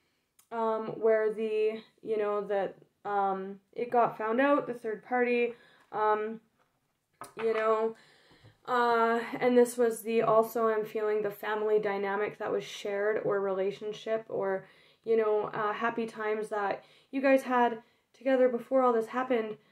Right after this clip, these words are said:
Um, I'm feeling it as both, the illumination, um, which caused this Tower moment of that moon energy being found out, um, if third party, again.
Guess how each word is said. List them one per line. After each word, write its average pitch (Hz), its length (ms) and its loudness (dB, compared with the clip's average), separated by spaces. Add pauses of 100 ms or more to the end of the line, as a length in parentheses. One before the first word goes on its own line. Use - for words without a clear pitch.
(220)
Um, 208 440 0
I'm 202 200 -4
feeling 226 380 0
it 214 120 2
as 202 160 2
both, 190 440 0
the 214 120 2
illumination, 196 960 0 (360)
um, 202 200 -4
which 208 200 -2
caused 226 260 0
this 214 120 -8
Tower 233 320 -2
moment 208 440 -2
of 190 240 -8 (240)
that 196 200 -6
moon 233 260 4
energy 220 400 0
being 190 240 -4
found 196 260 -6
out, 240 240 4 (440)
um, 208 480 -2 (520)
if 190 120 -14 (220)
third 202 240 -8
party, 202 360 0
again. 214 400 0